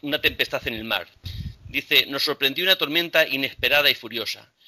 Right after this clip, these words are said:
Nos dimos cuenta de que estábamos en la misma barca, todos frágiles y desorientados, pero al mismo tiempo importantes y necesarios,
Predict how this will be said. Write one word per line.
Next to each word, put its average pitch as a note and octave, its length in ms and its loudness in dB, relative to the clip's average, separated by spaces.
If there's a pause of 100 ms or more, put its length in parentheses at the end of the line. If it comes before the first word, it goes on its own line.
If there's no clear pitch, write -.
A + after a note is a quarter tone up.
(140)
Nos C3 200 -8
dimos F#3 260 -4
cuenta F3+ 460 -2 (140)
de B2 160 -2
que A#2+ 80 -6
estábamos D#3 480 -2
en C3 80 -8
la - 80 -12
misma C#3+ 240 0
barca, - 420 0 (160)
todos D#3 320 -2
frágiles D3+ 640 0
y C3 120 -8
desorientados, A2 840 -8 (420)
pero C3+ 160 2
al C3+ 60 -4
mismo F3 200 0
tiempo F3+ 360 2
importantes D#3 720 0
y - 80 4
necesarios, A2+ 720 -2